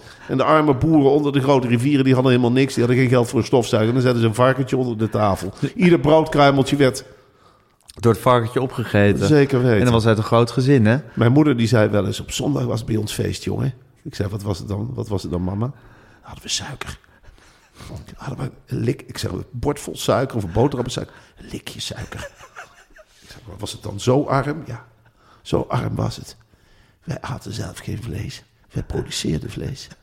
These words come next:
Speaker 1: En dan ben ik
Speaker 2: Voor de Westerlingen.
Speaker 1: Voor de Westerlingen. En dan ging Lydia Recta.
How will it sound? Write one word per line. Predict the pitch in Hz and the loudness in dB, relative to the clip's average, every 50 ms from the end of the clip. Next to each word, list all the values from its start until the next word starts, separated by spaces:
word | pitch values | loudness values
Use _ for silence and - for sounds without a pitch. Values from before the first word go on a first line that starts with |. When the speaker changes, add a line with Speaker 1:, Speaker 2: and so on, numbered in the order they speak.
| _ _ _ | _ _ _
Speaker 1:
En | _ - - | _ -8 -6
dan | |
ben | - - 127 - - - - - | -6 -6 -6 -8 -10 -12 -10 -10
ik | 135 | -8
Speaker 2:
Voor | - 143 135 | -4 0 2
de | 131 | 2
Westerlingen. | 123 131 147 156 - - 143 123 117 117 117 123 123 - - - - - | 4 4 2 2 2 0 0 0 0 0 -2 -4 -6 -8 -14 -20 -20 -10
Speaker 1:
Voor | - - - | -8 -4 -4
de | 92 | -2
Westerlingen. | - 69 - - - - - - - | -2 -2 -4 -4 -6 -8 -6 -6 -6
En | - | -8
dan | - | -8
ging | - 80 80 78 - _ _ | -8 -8 -10 -12 -12 _ _
Lydia | _ 110 113 113 135 156 196 202 202 190 151 | _ -6 -4 -4 -4 -4 -6 -6 -4 -4 -2
Recta. | 139 127 120 123 - - 101 - | -2 -4 -4 -6 -6 -6 -6 -6